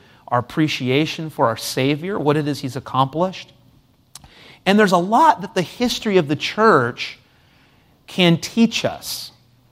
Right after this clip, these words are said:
about how to read God's Word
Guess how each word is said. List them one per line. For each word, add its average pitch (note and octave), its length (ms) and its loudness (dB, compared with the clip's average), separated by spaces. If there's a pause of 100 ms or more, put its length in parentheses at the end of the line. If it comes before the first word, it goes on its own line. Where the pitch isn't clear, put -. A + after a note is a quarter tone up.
(220)
about D3 340 2
how A3+ 540 2
to F3+ 400 0
read C#3 580 0
God's C3 320 2
Word B2 640 -2